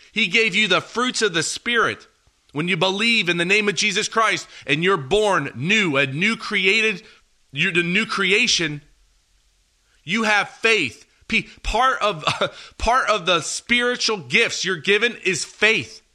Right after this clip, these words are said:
You don't even have to do anything. God's working in you faith and love and loving kindness and peace.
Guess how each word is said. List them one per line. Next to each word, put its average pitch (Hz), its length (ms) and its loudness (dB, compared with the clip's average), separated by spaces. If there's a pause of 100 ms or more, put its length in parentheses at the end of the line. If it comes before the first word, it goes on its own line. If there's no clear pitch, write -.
(480)
You 202 180 0
don't 254 200 2
even 202 180 0
have 196 240 0
to 175 100 -2
do 190 280 -2
anything. 208 380 0
God's 208 300 2
working 214 520 -2
in 247 180 0
you 190 160 0
faith 220 560 0
and 180 220 0
love 202 440 0 (140)
and 180 180 0
loving 175 280 2
kindness 208 580 0
and 190 200 -2
peace. 226 520 0